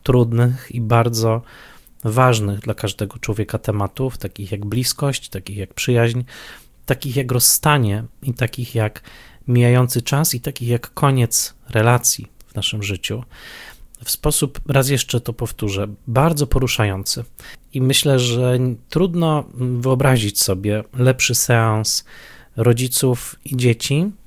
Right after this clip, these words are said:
zwłaszcza takich rodziców, którzy lubią i chcą rozmawiać ze swoimi dziećmi, y, i którzy traktują kino jako takie miejsce zadawania pytań i próby udzielania odpowiedzi, niż właśnie Pies i Robot. Ważna informacja, jeszcze zanim w pełni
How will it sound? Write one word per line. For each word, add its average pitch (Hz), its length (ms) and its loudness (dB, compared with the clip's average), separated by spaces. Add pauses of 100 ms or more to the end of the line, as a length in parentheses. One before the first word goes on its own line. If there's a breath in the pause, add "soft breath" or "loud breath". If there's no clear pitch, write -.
(540)
zwłaszcza 123 460 2
takich 123 280 -4
rodziców, 117 420 -4
którzy 113 320 0
lubią 120 420 4
i 117 80 -4
chcą 117 340 2
rozmawiać 101 440 -4
ze 98 60 -4
swoimi 98 360 -4
dziećmi, 110 480 -8 (640 loud breath)
y, 117 160 2
i - 140 -10
którzy 113 320 0
traktują 127 460 4
kino 139 320 4
jako 107 220 0
takie 120 240 -2
miejsce 120 680 0 (340)
zadawania 117 560 2
pytań 110 440 0
i 104 220 -8 (600 loud breath)
próby 123 320 2
udzielania 113 420 2
odpowiedzi, 131 500 0
niż 127 200 2
właśnie 107 480 0 (100)
Pies - 280 -4
i 120 40 -2
Robot. - 380 -6 (1120 loud breath)
Ważna 139 320 4
informacja, 143 540 2
jeszcze 131 300 2
zanim 117 260 4
w - 100 -6
pełni 123 560 4